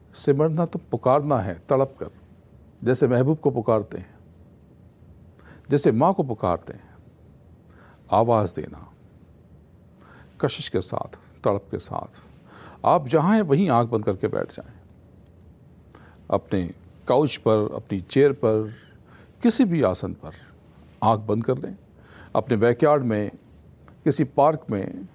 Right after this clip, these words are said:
garden में, कहीं पर बैठ जाएं, सहज होकर, सरल होकर, और तड़प कर अपने भीतर बैठे प्रभु को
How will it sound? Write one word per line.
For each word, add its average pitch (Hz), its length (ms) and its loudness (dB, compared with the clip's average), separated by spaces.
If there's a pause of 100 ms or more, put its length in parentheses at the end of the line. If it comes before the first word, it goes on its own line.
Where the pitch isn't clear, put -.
(140)
garden 135 360 4
में, 127 220 0
कहीं 196 280 4
पर 131 160 0
बैठ 104 240 2
जाएं, 147 280 0 (340)
सहज 127 380 2
होकर, 117 240 -2 (320)
सरल 113 320 -2
होकर, 101 240 -6 (2500)
और - 60 -4
तड़प 131 360 -2
कर 104 100 0
अपने 101 240 -6
भीतर 101 300 -6
बैठे 92 300 -6
प्रभु 92 300 -8
को 92 240 -14